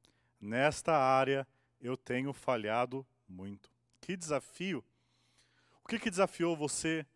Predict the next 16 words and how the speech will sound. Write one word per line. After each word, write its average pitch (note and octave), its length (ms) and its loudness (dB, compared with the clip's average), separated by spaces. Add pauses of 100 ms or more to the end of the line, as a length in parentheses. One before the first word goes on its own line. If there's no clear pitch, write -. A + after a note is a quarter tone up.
(280)
nesta C#3+ 400 -4
mensagem? B2 600 -4
O - 540 -20
que F3+ 100 -6
chamou D#3 380 -2
sua C#3+ 220 -4
atenção? A#2 600 -8 (720)
Qual D#3+ 160 0
foi F3 160 0
a D#3 80 2
frase D3 460 0
que - 100 -12
marcou? B2+ 320 -6
Coloca E3+ 520 -4 (100)
no C#3+ 60 -12
chat. - 440 -4